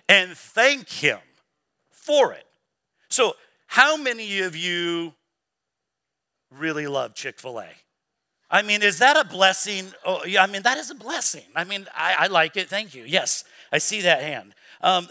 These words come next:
that, that you're so blessed. So if, if you, you went, and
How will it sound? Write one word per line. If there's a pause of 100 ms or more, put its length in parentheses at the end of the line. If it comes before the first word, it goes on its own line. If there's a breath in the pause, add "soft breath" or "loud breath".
that, (160)
that
you're
so
blessed.
So
if,
if
you, (240 loud breath)
you
went,
and